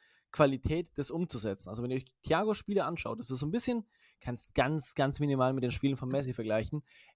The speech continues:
Er, er sprintet nicht an, er, er sp-, er stürzt sich jetzt nicht in die Zweikämpfe, aber er macht den Unterschied halt daraus, dass er wirklich mit einem Pass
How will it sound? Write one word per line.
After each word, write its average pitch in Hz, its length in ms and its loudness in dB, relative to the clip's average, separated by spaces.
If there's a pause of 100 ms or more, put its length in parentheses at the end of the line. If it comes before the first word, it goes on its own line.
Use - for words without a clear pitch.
Er, 139 240 4 (600)
er 147 100 2
sprintet 220 880 2
nicht 151 220 0
an, 156 340 -2
er, 131 340 2
er 131 160 4
sp-, - 240 -4 (320)
er 139 80 -2
stürzt - 340 2
sich 165 100 -2
jetzt 147 120 -4
nicht 143 120 -6
in 135 40 -2
die 127 80 -4
Zweikämpfe, 143 680 0 (380)
aber 135 140 4
er 139 60 6
macht 151 220 2
den 156 100 0
Unterschied 147 340 0
halt 127 180 4
daraus, 160 300 4
dass 139 160 -4
er 131 60 0
wirklich 143 220 -4
mit 139 140 -4
einem 139 240 0
Pass - 340 0